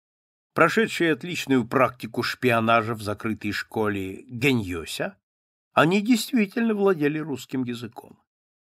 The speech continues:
Начав его освоение в Ханькоу на службе в торговой фирме Чурина, они отшлифовали чистоту произношения во Владивостоке, где японцы давно держали платную школу джиу-джитсу для офицеров русской эскадры.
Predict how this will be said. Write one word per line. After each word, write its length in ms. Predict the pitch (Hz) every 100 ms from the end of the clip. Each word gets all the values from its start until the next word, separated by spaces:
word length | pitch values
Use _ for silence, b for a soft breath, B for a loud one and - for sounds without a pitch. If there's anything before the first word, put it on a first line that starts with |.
| -
Начав 420 | 151 151 202 160
его 240 | 151 143
освоение 760 | 131 127 127 135 139 120 117 107
в 60 | -
Ханькоу 680 | 120 113 - 208 95 69 85
на 160 | 98
службе 500 | - 131 139 107 101
в 60 | -
торговой 540 | 135 120 123 107 113
фирме 440 | 107 131 107 92 98
Чурина, 720 | - 214 185 78 67 - - _ _ _ _ -
они 160 | 180
отшлифовали 800 | 185 165 - 180 156 190 202 180
чистоту 560 | 147 147 135 160 147 175
произношения 920 | 135 139 131 147 151 247 233 190 175
во 160 | 185
Владивостоке, 1200 | 190 185 170 175 175 - - 107 82 - 76 67 _ _ _ -
где 180 | 110
японцы 560 | 131 127 127 196 165 170
давно 320 | 151 156 190
держали 460 | 147 123 113 120 110
платную 540 | 101 120 107 120 110
школу 420 | 101 - 123 117
джиу-джитсу 1000 | 98 104 113 113 110 135 220 - - 160 - _
для 200 | - 131
офицеров 580 | 123 - 120 - 160 135
русской 460 | 135 127 - - 120
эскадры. 600 | 110 - 76 - -